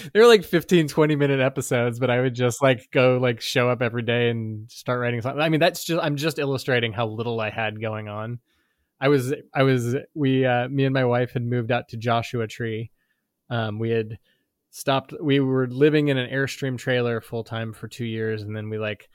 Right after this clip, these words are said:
found this ramshackle house that was, like, falling into the, disappearing into the ground. Um, and all the walls were falling down. There were no floors in it. So we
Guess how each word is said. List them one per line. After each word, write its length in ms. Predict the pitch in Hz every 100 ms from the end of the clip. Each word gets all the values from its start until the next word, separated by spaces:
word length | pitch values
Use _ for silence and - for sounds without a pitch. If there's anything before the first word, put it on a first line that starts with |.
| _ _
found 320 | - 135 127
this 340 | 120 110 - - 131
ramshackle 680 | 123 123 120 - 120 - 107
house 420 | 113 113 - -
that 120 | 123
was, 160 | - -
like, 140 | 113 - _
falling 300 | 113 113 110
into 240 | 110 113
the, 100 | 110 110 - 135 123 127
disappearing 500 | 120 - 117 127 117
into 200 | 113 107
the 80 | 110
ground. 500 | 107 110 107 107 107 120 127
Um, 220 | 107 104
and 80 | 101
all 180 | 101
the 80 | 104
walls 400 | 101 101 104 107
were 120 | 110
falling 340 | 98 107 104 101
down. 240 | 107 107
There 100 | 107
were 80 | 107
no 120 | 107
floors 400 | - 127 120 110
in 100 | 120
it. 180 | 113 -
So 100 | 120
we 180 | 113